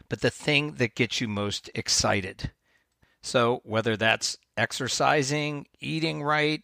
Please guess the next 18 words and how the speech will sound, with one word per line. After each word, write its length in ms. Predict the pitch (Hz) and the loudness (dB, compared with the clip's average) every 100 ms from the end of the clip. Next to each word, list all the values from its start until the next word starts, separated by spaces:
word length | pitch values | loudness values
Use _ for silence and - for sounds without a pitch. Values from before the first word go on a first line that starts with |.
| 131 | -4
getting 400 | 117 123 120 117 | 0 0 0 -4
better 340 | 117 117 107 | -2 0 0
sleep, 680 | 104 - 202 208 185 170 - - - - _ _ _ - | -2 -4 -2 0 0 0 -4 -20 -20 -20 _ _ _ -10
improving 520 | 104 - 165 160 143 | -10 -2 0 0 0
your 120 | 117 | -2
spiritual 680 | 113 - - 180 170 - 156 | -4 -4 -2 0 0 0 0
life, 440 | 156 151 147 147 - - _ _ _ _ | 2 4 4 0 -6 -20 _ _ _ _
enhancing 540 | 117 110 147 139 143 123 | -6 0 0 2 0 0
relationships, 1300 | 117 117 147 156 156 - - 147 - - - - - _ _ _ _ | 0 2 2 2 -4 -4 -4 -4 -6 -8 -8 -10 -14 _ _ _ _
there 160 | 123 120 | -4 -2
are 40 | |
many 280 | 120 131 151 | 0 2 2
ways 400 | 165 175 147 113 | 2 2 2 0
you 80 | 127 | -2
can 140 | - | -2
improve 480 | 117 110 - 117 113 | -2 -4 -6 -6 -4
your 100 | 120 | -2
life. 540 | 120 156 113 - - | 2 2 0 -4 -18